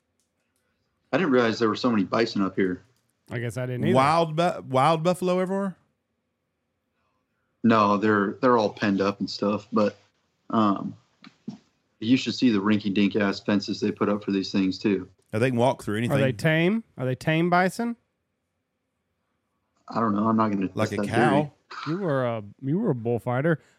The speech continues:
Speaker 2: I saw a video a couple days ago on TikTok. A guy had a kind of a pet bison. Like, the bison would come in the house, but, like,
Speaker 3: Huh?
Speaker 2: yeah.
Speaker 1: What?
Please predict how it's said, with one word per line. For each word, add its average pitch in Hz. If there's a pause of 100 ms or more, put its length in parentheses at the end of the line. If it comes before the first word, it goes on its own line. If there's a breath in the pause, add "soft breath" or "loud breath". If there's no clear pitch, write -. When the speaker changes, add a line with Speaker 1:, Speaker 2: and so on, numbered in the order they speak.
(120)
Speaker 2:
I 190
saw 254
a 185
video 175
a -
couple 156
days 156
ago 143
on 131
TikTok. 143
A 139
guy 156
had 151
a 135 (800)
kind 156
of 208
a 240
pet 226
bison. 240
Like, 135
the 139
bison 147
would 143
come 156
in 151
the 139
house, 175 (640)
but, 143
like, 139
Speaker 3:
Huh? 190 (160)
Speaker 2:
yeah. 180 (140)
Speaker 1:
What? -